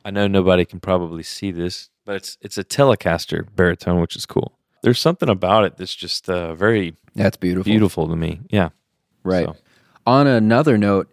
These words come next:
Speaker 2: is there any worship music or a song, maybe an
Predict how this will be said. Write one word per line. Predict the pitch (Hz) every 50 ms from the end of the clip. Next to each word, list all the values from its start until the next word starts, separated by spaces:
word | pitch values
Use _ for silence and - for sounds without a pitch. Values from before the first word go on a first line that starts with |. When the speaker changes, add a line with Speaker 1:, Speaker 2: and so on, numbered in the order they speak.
| _
Speaker 2:
is | - 120 123 110
there | 117 123 127
any | 143 208 240 214
worship | 139 95 95 101 - - - -
music | 104 110 110 107 120 117 113 - - - -
or | - 107 104
a | 95 92
song, | - - - - 110 101 104 104 107 107 107 107 110 113 104 - _ _ _ _ _ _
maybe | 113 127 131 123
an | 107